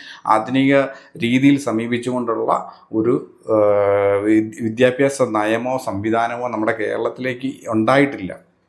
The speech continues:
അതാണ് നമ്മുടെ സന്തോഷ് ജോർജ് കുളങ്ങരയൊക്കെ ആവർത്തിച്ച് ആവർത്തിച്ച് പറഞ്ഞുകൊണ്ടിരിക്കുന്നത്. നമ്മൾ വീണ്ടും വീണ്ടും നമ്മുടെ പഴയ കഥകളും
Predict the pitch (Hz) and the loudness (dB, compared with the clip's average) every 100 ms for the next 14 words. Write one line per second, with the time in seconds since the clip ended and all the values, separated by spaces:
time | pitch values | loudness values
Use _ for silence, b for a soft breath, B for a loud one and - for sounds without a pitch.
0 | _ - 107 139 139 139 135 127 139 139 | _ 0 2 4 2 2 0 0 0 2
1 | 147 135 131 127 131 131 135 131 B B | 0 0 0 0 2 0 0 -4 B B
2 | - 113 120 135 135 135 131 123 - 127 | 0 4 6 4 -2 2 2 2 -2 0
3 | 117 117 127 120 113 110 110 107 107 127 | 0 2 -2 -2 -4 -2 -2 0 0 0
4 | 117 120 131 131 127 123 123 117 120 117 | 0 0 4 4 2 -4 -2 0 2 2
5 | 113 117 123 113 117 120 123 | 4 4 4 2 0 0 -2